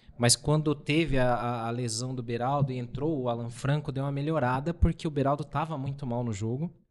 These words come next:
né? É, o sistema defensivo ficou muito exposto, então os zagueiros falharam muito individualmente, Arboleda batendo cabeça e tal. No segundo tempo, deu uma arrumada, mas o São Paulo ainda correu risco. Se não fosse o Rafael,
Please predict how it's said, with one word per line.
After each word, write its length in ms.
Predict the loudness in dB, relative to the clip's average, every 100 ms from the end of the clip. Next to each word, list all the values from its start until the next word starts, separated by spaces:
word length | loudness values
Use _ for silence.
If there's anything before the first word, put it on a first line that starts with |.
| _
né? 200 | 4 6 6 -2 -20 -20 0
É, 260 | 4 4 4
o 80 | 2
sistema 300 | 2 2 2
defensivo 440 | 2 2 0 0
ficou 180 | -2 -2
muito 240 | 0 0 -2
exposto, 540 | -6 0 2 2 -2
então 140 | -4
os 80 | 0
zagueiros 320 | 0 0 -4
falharam 360 | -4 -4 -2 -2
muito 380 | -2 -2 -2 -4
individualmente, 840 | -8 -2 0 2 0 0 -2 -12 _ -4
Arboleda 580 | 0 2 2 2 0 0
batendo 260 | -4 -6
cabeça 400 | -4 -2 2 2
e 40 | 6
tal. 280 | 4 4 0 -20 -20 -16 4
No 140 | 6
segundo 320 | 8 6 4 4
tempo, 380 | 4 4 2 -2
deu 180 | -2
uma 340 | -2 0 -2 -4 -12 -10
arrumada, 520 | -4 0 4 4 4
mas 200 | 2 2
o 20 | 2
São 120 | 0
Paulo 180 | -2 0
ainda 100 | 2
correu 260 | 4 6
risco. 380 | 6 6 6 2
Se 160 | -8 -6
não 80 | -6
fosse 300 | -8 -8 -6
o 40 |
Rafael, 640 | -4 -2 2 4 4 2